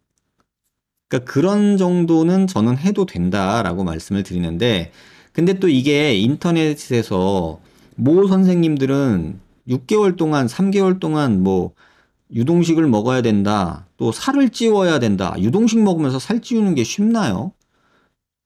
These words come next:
막 이런 얘기하면서 광대 분류압 생기고 핀 부러지고 이런 거는 의사 책임이 아니라 환자 책임이다, 이렇게 얘기하시는 분들도 계시잖아요.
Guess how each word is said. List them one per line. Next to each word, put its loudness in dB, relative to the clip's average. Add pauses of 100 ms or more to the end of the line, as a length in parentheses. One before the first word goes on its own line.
(240)
막 -2
이런 4
얘기하면서 0
광대 0
분류압 0
생기고 -2
핀 -6
부러지고 -2
이런 0
거는 0
의사 -2
책임이 -4
아니라 -6
환자 -6
책임이다, -4
이렇게 -2
얘기하시는 -2
분들도 -6
계시잖아요. -10